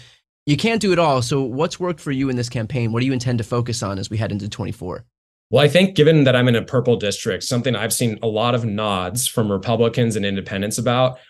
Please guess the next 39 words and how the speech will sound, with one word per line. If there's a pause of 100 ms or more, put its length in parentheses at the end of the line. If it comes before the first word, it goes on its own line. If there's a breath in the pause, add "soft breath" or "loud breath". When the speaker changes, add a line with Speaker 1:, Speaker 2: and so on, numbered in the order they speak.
(100)
Speaker 2:
are
anti-corruption
reforms
that
Congress
absolutely
needs
that
apply
to
everybody. (300 loud breath)
And
my
opponent
happens
to
just
be
kind
of
a
perfect
encapsulation
of
what's
wrong
with
Washington. (260 loud breath)
Elected
in
ninety-two,
his
net
worth (200 soft breath)
has
gone
up
by
twenty